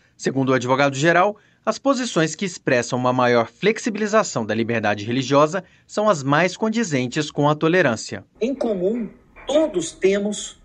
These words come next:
Speaker 2: todos temos a igual dignidade humana que requer do Estado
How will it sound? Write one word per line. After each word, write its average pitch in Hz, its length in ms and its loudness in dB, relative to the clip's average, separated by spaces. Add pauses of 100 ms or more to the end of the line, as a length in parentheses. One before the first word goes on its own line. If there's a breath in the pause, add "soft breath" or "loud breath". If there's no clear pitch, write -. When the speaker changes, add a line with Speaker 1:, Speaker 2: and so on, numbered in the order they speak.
(100)
Speaker 2:
todos - 640 -6
temos 170 520 -4
a 175 80 -2
igual 165 680 -4
dignidade 156 880 -4
humana 160 500 0
que 185 160 -8
requer - 520 -4 (480)
do 220 100 0
Estado 151 580 -4